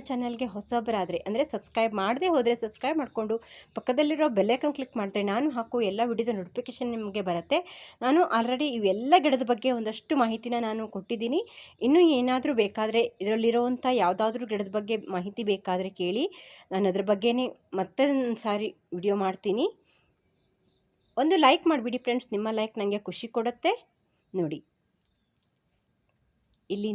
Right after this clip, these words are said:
ನೋಡಿ, ಎದುರುಗಡೆ ನಾನು ಒಂದಷ್ಟು ಕೊಲೆಂಚು, ನಾನು ಅಷ್ಟಷ್ಟು ದಿನಕ್ಕೆ,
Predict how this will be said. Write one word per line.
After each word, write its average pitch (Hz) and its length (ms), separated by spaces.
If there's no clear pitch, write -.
ನೋಡಿ, 170 280
ಎದುರುಗಡೆ 208 480
ನಾನು 175 180
ಒಂದಷ್ಟು - 280
ಕೊಲೆಂಚು, 202 380
ನಾನು 320 180
ಅಷ್ಟಷ್ಟು - 460
ದಿನಕ್ಕೆ, 233 340